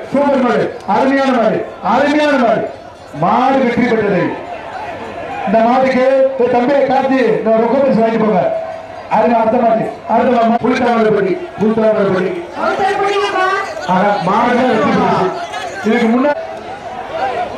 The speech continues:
Speaker 1: வர்ச்சூர், வர்ச்சூர், செவல்பட்டி, முத்துமாரி மாடு. வர்ச்சூர், செவல்பட்டி, முத்துப்பாண்டி மாடு, பரிசூர் செவல்பட்டி முத்துப்பாண்டி மாடு, பரிசூர் செவல்பட்டி மாடு வெற்றி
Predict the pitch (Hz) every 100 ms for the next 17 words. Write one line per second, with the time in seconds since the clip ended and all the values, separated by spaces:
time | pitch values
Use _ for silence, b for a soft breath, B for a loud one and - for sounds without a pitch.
0 | - 679 208 233 226 285 233 - - -
1 | - 190 247 247 277 277 247 - - -
2 | 254 277 277 - 277 302 - - - 214
3 | 262 330 330 311 254 214 196 - - 170
4 | 220 240 233 214 226 247 240 254 254 240
5 | - - - 220 262 233 220 220 202 -
6 | - - - 214 - - 233 - 254 254
7 | 220 233 233 262 254 233 214 196 170 -
8 | - - - - 220 254 226 226 247 226
9 | 240 220 165 - - - - 185 240 269
10 | 269 247